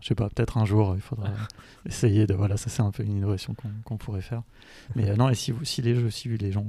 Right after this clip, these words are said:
Speaker 1: les auditeurs, euh, connaissent des gens qui seraient inspirants, qui ont fait des choses en no-code, euh,
Speaker 2: Hmm.
Speaker 1: diverses et variées, vraiment, dites-le moi avec plaisir, parce que je cherche tout le temps, euh,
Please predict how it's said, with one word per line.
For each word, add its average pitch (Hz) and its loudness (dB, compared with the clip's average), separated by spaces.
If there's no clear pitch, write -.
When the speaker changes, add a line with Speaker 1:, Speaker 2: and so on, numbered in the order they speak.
Speaker 1:
les 98 -4
auditeurs, 104 -2
euh, 95 -2
connaissent 113 4
des 104 -2
gens 110 0
qui - -8
seraient - -6
inspirants, 107 0
qui - -2
ont 101 -2
fait 117 -4
des 101 -2
choses 110 0
en 101 0
no-code, 104 0
euh, 95 -2
Speaker 2:
Hmm. 87 -2
Speaker 1:
diverses 98 -4
et 98 -2
variées, 95 -2
vraiment, 101 -2
dites-le 101 -8
moi 101 0
avec 107 -2
plaisir, 107 -4
parce - -10
que - -16
je 104 -8
cherche 110 -4
tout - -6
le 104 -6
temps, 107 0
euh, - -6